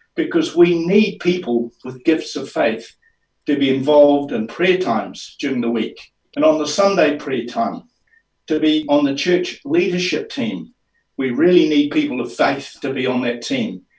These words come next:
We need people with the gift of faith to keep loving and reaching out to people, people who can be difficult to love and to reach. We need people with the gift of faith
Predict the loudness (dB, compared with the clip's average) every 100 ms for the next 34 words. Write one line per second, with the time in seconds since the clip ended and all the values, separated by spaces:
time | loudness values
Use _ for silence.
0 | _ _ _ -2 0 0 0 0 2 2
1 | 0 0 0 0 0 -4 -4 0 0 0
2 | -10 -16 -6 0 2 4 4 4 2 -2
3 | -2 -6 -2 0 0 -2 0 0 0 -4
4 | -6 -4 -4 -4 -10 -12 _ _ _ _
5 | _ -2 0 0 2 2 0 -2 -2 -4
6 | 0 2 2 -2 -4 -8 -12 -8 -4 0
7 | 0 0 -8 _ _ -2 -2 0 0 2
8 | 0 -2 -10 -14 _ _ _ _ _ _
9 | _ _ _ _ _ 2 2 0 2 0
10 | 4 6 6 4 -2 -2 0 0 0 -6
11 | -4 -2 -2 -2 -8